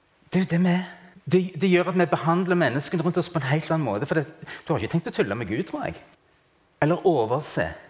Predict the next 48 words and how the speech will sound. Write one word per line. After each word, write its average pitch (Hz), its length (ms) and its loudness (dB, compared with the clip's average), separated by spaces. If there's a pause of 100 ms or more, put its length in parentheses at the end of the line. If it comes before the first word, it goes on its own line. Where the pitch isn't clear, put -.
(140)
Og 147 160 2
Jesus 180 340 2
som 175 140 2
en 160 160 2
gang 151 160 0
sa 151 160 0 (220)
at, 135 180 -10
at 139 160 -4
det 151 160 4
du 151 80 -2
har 151 80 2
gjort - 320 -4 (240)
mot 139 240 0
en 147 160 2
av 147 60 -4
disse 135 220 -4
mine 127 200 0
minste, 104 240 -4
har 202 80 -2
du 269 80 -4
gjort 262 160 -2
mot - 160 -2
meg. - 160 -2 (1700)
Les 95 240 -6
noen 92 240 -2
vers - 160 -6
til, 90 140 -10
folkens. 78 400 -10 (1500)
Går 127 100 2
det 123 80 -6
greit, 185 320 2
eller? 123 240 2 (960)
Jeg, - 460 -6
dere 123 180 0
er 127 80 2
våkne. 127 320 -2
Jeg 139 140 2
vet - 140 -10
jo 107 40 -12
ikke 123 140 -4
om 110 80 -2
dere 98 160 -2
er 87 80 -4
våkne 101 240 -4
en 139 100 0
gang, 92 160 -4
men, 101 240 -2
eh, - 380 -10